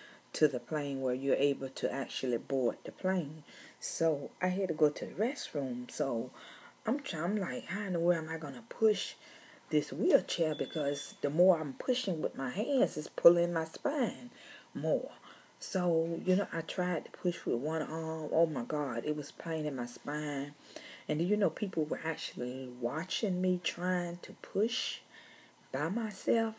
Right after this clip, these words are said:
and I wasn't even going anywhere trying to push. So anyway, you know,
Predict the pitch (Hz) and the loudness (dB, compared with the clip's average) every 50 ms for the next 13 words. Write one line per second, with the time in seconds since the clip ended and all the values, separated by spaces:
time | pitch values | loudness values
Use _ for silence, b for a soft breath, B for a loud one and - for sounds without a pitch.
0 | - - 165 160 156 156 156 175 175 175 190 175 175 175 170 - 131 120 120 - | -8 -6 -6 -4 -2 0 2 2 2 4 4 2 2 2 0 -2 -4 -6 -6 -8
1 | 127 135 143 156 196 208 226 226 226 233 226 226 226 220 214 208 - 233 226 214 | -8 -8 -2 0 0 2 2 2 2 4 6 6 6 6 4 0 -4 -4 -4 -4
2 | 196 190 185 - - - 277 285 302 302 - - - B B B B B B B | -4 -6 -6 -6 -4 -2 0 0 0 -2 -4 -8 -10 B B B B B B B
3 | B - - - 175 175 170 165 - - - 262 269 285 226 190 185 196 180 180 | B -6 -2 0 2 2 2 0 -2 -2 -2 0 2 2 2 2 2 0 0 -2
4 | - 233 294 330 311 269 - | -2 0 0 2 2 0 -2